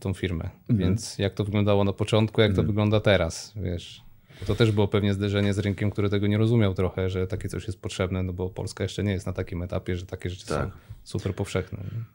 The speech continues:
Speaker 2: Zaczynaliśmy, y, z moim bratem tę firmę, y, rozkręcać jakieś dziesięć lat temu, y, i faktycznie, kiedy próbowaliśmy sprzedawać naszych mówców, wtedy było ich kilku zaledwie, z którymi się dogadaliśmy, że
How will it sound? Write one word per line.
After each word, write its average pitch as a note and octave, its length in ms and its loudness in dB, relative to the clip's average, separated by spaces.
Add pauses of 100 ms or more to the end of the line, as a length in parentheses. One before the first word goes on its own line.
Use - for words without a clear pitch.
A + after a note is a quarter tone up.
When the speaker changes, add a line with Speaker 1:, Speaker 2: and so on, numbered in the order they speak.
(200)
Speaker 2:
Zaczynaliśmy, C3 560 4 (1160)
y, - 40 -8
z G2 80 0
moim G#2 200 6
bratem G#2+ 360 6
tę G2+ 180 4
firmę, G2+ 640 4
y, F#2 680 4
rozkręcać G2 500 2
jakieś F2+ 240 0
dziesięć G2 340 0
lat F#2+ 180 0
temu, E2+ 640 2 (460)
y, - 40 -4
i F2 60 0
faktycznie, F#2 640 0
kiedy F2 600 4 (120)
próbowaliśmy F2 720 2
sprzedawać F2 840 2 (600)
naszych F2+ 360 2
mówców, E2+ 520 2
wtedy E2 240 2
było D#2+ 160 2
ich D#2 120 -2
kilku E2+ 300 0
zaledwie, D#2+ 440 4
z - 60 -4
którymi D#2 460 2
się E2 160 -2
dogadaliśmy, D#2 640 2
że D2+ 480 2